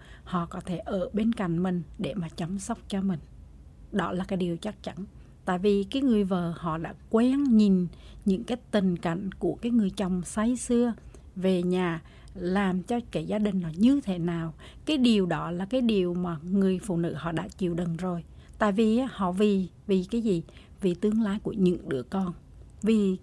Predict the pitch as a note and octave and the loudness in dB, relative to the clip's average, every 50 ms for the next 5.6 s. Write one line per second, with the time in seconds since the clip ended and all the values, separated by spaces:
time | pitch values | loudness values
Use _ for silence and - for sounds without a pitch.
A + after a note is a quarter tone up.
0 | - - - C4+ C4+ - A#3 F#3+ F#3+ G3 F#3+ G3 E3+ D#3+ - - - B2 - - | -6 -2 -2 0 2 2 2 2 2 2 0 0 -2 -4 -8 -10 -10 -8 -6 -6
1 | - G3 F3 F3 F3+ D#3+ E3 F3+ F#3+ D#3+ G3 B3 A3 F#3 F3 F3+ F#3+ F#3 F3 E3+ | -4 -4 -2 0 0 0 0 -2 -4 -4 -4 -2 -2 -2 0 0 0 0 0 -2
2 | - - - - E3 F#3 G#3 A3+ A#3+ G#3+ G#3+ F#3+ F3 D#3+ - - - - - - | -4 -6 -6 -4 -2 -2 0 0 0 2 2 0 0 -2 -4 -10 -20 -20 -8 -2
3 | - F#3 F#3 F#3 F#3 F3+ E3+ E3+ - G#3+ G#3+ G#3 G#3 D#3+ - - - - G#3 F#3+ | 2 2 4 4 4 2 0 0 0 -2 -4 -2 -4 -4 -6 -8 -14 -14 -14 -14
4 | - - G3 - - E3+ - G3 F#3 - - A#3+ - - G3 F3+ E3+ D3+ D#3+ D#3 | -12 -12 -12 -10 -10 -8 -8 -8 -8 -6 -8 -4 0 2 2 2 2 0 -4 -6
5 | D#3 - - A3 G#3 G3+ F3 C#3+ C3+ C3+ E3 G#3+ | -6 -6 -4 -2 -2 -2 -2 -4 -6 -8 -10 -12